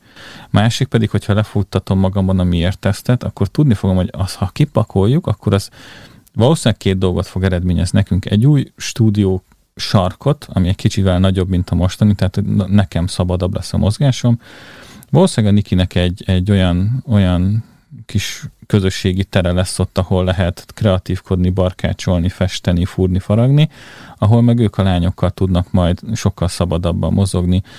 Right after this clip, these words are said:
és ez nekik lesz egy szuper hasznos élettér. Tehát ez a kettő kialakítható ebből, és ez a miért tesztel, ha belemegyek, akkor tudom, hogy ennek nagyon fognak örülni. Ők is erősíteni fogja a csajokban a, a,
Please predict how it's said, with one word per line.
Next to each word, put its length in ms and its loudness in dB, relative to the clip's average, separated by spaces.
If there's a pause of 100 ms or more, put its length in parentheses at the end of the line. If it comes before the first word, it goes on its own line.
(220)
és 160 -2
ez 100 2
nekik 320 0
lesz 200 -2
egy 80 -2
szuper 420 -2
hasznos 500 -2
élettér. 640 -2
Tehát 300 -6
ez 120 2
a 60 0
kettő 300 0
kialakítható 800 -2
ebből, 360 2 (640)
és 120 -2
ez 140 2
a 60 4
miért 300 4
tesztel, 320 -2
ha 100 -2
belemegyek, 480 2
akkor 240 0
tudom, 280 0
hogy 120 0
ennek 280 0
nagyon 220 0
fognak 360 -4
örülni. 380 -2
Ők 260 2
is 200 0
erősíteni 580 -2
fogja 480 -2 (720)
a 80 2
csajokban 560 2
a, 240 0
a, 440 -2